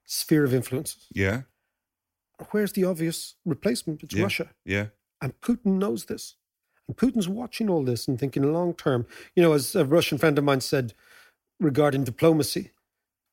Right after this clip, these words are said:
Speaker 1: that the Russians are playing chess and the Americans are playing Monopoly.
Speaker 2: Right.
Speaker 1: That was a really good way of looking at it.
Speaker 2: Yeah, yeah,
Speaker 1: You know,
Speaker 2: yeah.
Speaker 1: we're looking at all the moves, right? So what, what's
Speaker 2: <laughs>
Speaker 1: happening
Speaker 2: That is good. I like that.
Speaker 1: what's happening, and of course the, the Americans, back to the shareholder value,
Speaker 2: Yeah.
Speaker 1: are just looking for money.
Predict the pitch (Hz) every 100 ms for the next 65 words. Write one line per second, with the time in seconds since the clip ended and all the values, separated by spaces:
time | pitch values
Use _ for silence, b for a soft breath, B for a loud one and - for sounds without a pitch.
0 | - 165 135 151 196 214 170 147 160 139
1 | 123 - 226 - - - 160 147 143 143
2 | 131 131 143 127 123 120 - - _ _
3 | _ _ - 98 101 95 196 170 170 185
4 | 180 156 160 165 143 208 160 123 113 110
5 | 101 104 101 156 170 226 233 220 185 170
6 | 190 175 180 170 165 147 120 - - _
7 | _ - 139 190 - B B B B -
8 | 175 202 247 - 170 - 226 - 214 110
9 | 95 - 95 87 98 101 92 - 240 240
10 | 214 208 196 - 185 - 156 _ - 196
11 | 160 143 135 185 147 - 156 135 175 147
12 | 143 139 175 180 180 - 214 214 247 254
13 | - 247 294